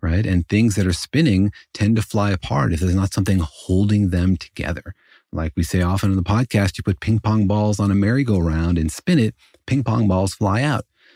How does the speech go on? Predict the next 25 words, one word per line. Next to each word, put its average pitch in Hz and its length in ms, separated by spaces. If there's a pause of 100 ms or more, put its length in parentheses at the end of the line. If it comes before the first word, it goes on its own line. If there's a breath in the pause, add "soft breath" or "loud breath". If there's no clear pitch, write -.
(160 soft breath)
The 87 100
reason 113 340
that 95 140
the 95 80
stars 110 560
in 104 80
our 87 120
galaxy, 90 680 (120)
which 92 140
is 78 120
spinning, 80 560 (160)
don't 104 240
fly 101 400
out 104 320
into 98 360
intergalactic 104 800
space 127 380
is 98 100
because 101 300
gravity's 98 600
holding 98 300
them 87 120
together, 98 540 (260 soft breath)
and 98 200
mostly 123 640